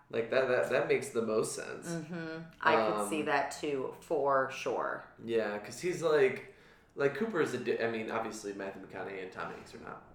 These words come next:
Speaker 1: same person.
Speaker 2: No.
Speaker 1: But I think that that would be a similar, I think Tom Hanks could pull off this,
Speaker 2: Mm-hmm.
Speaker 1: like, loving father that needs to get back to his daughter.
Speaker 2: Yeah.
Speaker 1: Um,
Speaker 2: I could
Speaker 1: yeah.
Speaker 2: see that. Do you know who Doctor Brand is to me?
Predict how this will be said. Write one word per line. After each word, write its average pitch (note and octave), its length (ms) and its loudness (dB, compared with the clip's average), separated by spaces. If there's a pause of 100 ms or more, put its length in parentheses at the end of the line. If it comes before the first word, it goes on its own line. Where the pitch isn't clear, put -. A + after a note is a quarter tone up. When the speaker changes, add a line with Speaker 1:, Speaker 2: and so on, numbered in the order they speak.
(120)
Speaker 1:
same - 280 -10
person. - 340 -8
Speaker 2:
No. A#2+ 100 0 (100)
Speaker 1:
But B2 360 4
I A2 100 -2
think B2 400 -2
that A2+ 400 2
that A2 180 0
would G#2+ 200 -4
be G#2+ 360 -8
a G2 40 -10
similar, G#2 420 -6
I - 40 -6
think A#2+ 280 -6
Tom G#2+ 260 -6
Hanks G#2 280 -8
could A2 200 -12
pull G2+ 220 -2
off G2+ 320 0
this, G#2 220 -4
Speaker 2:
Mm-hmm. G2 40 -2 (160)
Speaker 1:
like, E2 80 -8 (680)
loving A2+ 500 2
father A2 720 0 (280)
that G#2+ 500 -2 (800)
needs G#2+ 340 -8
to - 80 -12
get G2+ 180 -6
back F#2 260 -2
to G2+ 60 -6
his F#2 140 -8
daughter. A2 520 -4
Speaker 2:
Yeah. C#3 160 0 (360)
Speaker 1:
Um, G2+ 680 -4 (1040)
Speaker 2:
I G3+ 100 4
could C#3+ 80 2
Speaker 1:
yeah. - 100 0
Speaker 2:
see D#3 100 0
that. B2 300 -2
Do F3 60 0
you E3+ 60 2
know E3 60 2
who E3+ 120 0
Doctor D3+ 260 2
Brand C3+ 340 -2
is D3 220 -4
to F#3 100 -10
me? F3+ 220 -10